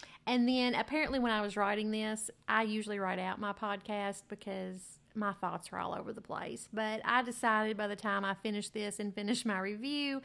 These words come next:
that I would have preferred to have read The Dead Husband first. So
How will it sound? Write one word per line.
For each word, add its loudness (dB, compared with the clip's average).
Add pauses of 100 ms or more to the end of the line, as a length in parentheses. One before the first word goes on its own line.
(380)
that 6
I 6
would 0
have -6
preferred 0
to -2
have -2
read -4
The -6
Dead -2
Husband -4
first. -6
So 2